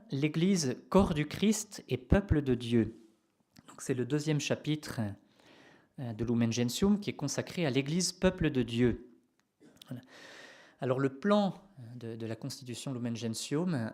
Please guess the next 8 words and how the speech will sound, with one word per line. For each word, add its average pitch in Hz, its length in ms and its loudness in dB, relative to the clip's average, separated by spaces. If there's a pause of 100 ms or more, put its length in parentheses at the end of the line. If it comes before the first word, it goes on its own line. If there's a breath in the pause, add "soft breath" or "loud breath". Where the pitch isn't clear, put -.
a 113 140 -4
été, 147 640 -6
euh, 98 640 -14
longuement 151 560 0
pensé, 147 840 0
plusieurs 143 340 -4
fois 131 240 -2
remanié, 143 800 0